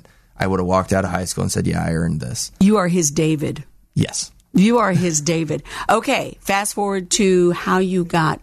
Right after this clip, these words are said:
Speaker 2: to Salem.
Speaker 1: So we get to Salem in twenty twenty-one, uh, last year, it was during all the covid stuff, actually.
Speaker 2: Mm-hmm.
Speaker 1: This league pops up out of nowhere after they just got released from being a Giants affiliate.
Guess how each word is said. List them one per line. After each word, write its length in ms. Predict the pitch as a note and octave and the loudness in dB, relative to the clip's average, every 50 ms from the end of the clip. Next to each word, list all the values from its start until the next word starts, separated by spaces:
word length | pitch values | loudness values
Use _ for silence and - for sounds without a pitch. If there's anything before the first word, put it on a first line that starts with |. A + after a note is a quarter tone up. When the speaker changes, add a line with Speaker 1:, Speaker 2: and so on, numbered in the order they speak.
| _ - | _ -6
Speaker 2:
to 220 | - E3+ D3+ D3 | 0 2 2 2
Salem. 580 | C#3+ - - - A3+ B3+ A#3 - - - - - - - - _ | 2 2 0 0 0 -2 -2 -4 -6 -8 -10 -14 -18 -20 -20 _
Speaker 1:
So 300 | - - - G#2+ G#2 G2 - - | -4 -2 0 0 0 -2 -4 -2
we 160 | - A2+ A2 | 0 0 2
get 180 | E2+ B2+ B2+ | 2 0 0
to 100 | - B2 | 0 -2
Salem 560 | A#2+ - - A#2 A2+ A2 A2 A2 A2 A2 A2 A2 - - | 0 0 2 0 2 2 2 2 2 2 2 0 0 0
in 420 | G#2+ G#2+ G#2 G#2 G#2 G2+ G2+ G2+ | 0 2 2 2 2 2 2 0
twenty 640 | F#2+ - - - A2+ A2+ A2 - - G#2+ G#2+ G#2+ G#2 | 0 -2 0 0 2 2 2 0 0 0 2 2 0
twenty-one, 960 | G2 - - - G#2 G#2 - - G2+ G2+ G2 G2+ G2+ G2 G2 F#2+ G2+ A#2 C3+ - - - _ _ _ _ - | 0 -2 -2 0 0 0 0 0 0 0 0 0 2 2 4 4 4 2 2 0 -6 -14 _ _ _ _ -4
uh, 160 | - - - G2+ | -2 0 0 2
last 340 | F#2+ G2 G2+ A2+ - - | 2 0 0 0 -2 -4
year, 260 | G2+ F2+ F#2 G2+ A2+ - _ _ _ _ G#2+ | -4 -2 -2 -2 -4 -6 _ _ _ _ 0
it 20 | |
was 140 | G2+ G2+ - | 2 2 2
during 200 | - G#2+ A2 G#2 | 2 0 0 0
all 140 | F#2+ G2 F#2+ | 0 0 -2
the 60 | F#2+ | -4
covid 400 | - - A#2+ A#2+ A#2 G#2 - - | -2 0 0 0 0 -2 -2 -2
stuff, 300 | - - - - - - - | -2 -4 -4 -6 -8 -6 0
actually. 340 | G3 F3+ D#3+ D3+ D3 D3+ C#3+ | 2 4 4 4 4 4 2
Speaker 2:
Mm-hmm. 160 | C#3+ D#3 E3+ E3 - - _ _ _ _ _ | 2 0 0 -4 -8 -16 _ _ _ _ _
Speaker 1:
This 200 | - A2+ - - | -2 0 0 0
league 240 | A2 A2+ A2+ G#2+ A2 | 2 0 0 0 -2
pops 400 | - - G#2+ G#2 G#2 - - - | -2 0 0 0 0 2 2 2
up 200 | G#2 G2+ G2+ - - | 2 0 0 -2 -2
out 180 | - G2+ F#2+ | -2 -2 0
of 80 | G2 G2 | 0 0
nowhere 680 | G2+ G2+ G2 G2+ G#2 G2 F#2 F#2+ F2+ F#2+ G2 G2+ - - - - | 0 0 2 0 0 0 -2 -4 -4 -2 -4 -4 -6 -8 -8 -4
after 280 | F#2 F#2+ F#2 - G#2+ F#2+ | -4 -4 -2 -2 -2 -2
they 200 | D2 G2 G2+ A2 | 0 0 0 0
just 220 | G#2 G#2+ G2 - | -2 -2 -4 -2
got 160 | - F#2+ F2 - | -2 -4 -2 -4
released 420 | G2 F#2+ F#2 F#2 G2 - - - | -4 -4 -4 -4 -4 -4 -6 -6
from 200 | - - G2 G2 | -4 -2 -2 0
being 180 | G2 F#2+ F#2+ F#2+ | 0 0 -2 -2
a 40 | |
Giants 420 | F#2+ - G2 F#2+ F#2+ F2+ E2+ - - | -2 -2 0 0 0 -2 -4 -6 -6
affiliate. 400 | - - - - C2 B1 - | -6 -4 -4 -4 -6 -8 -14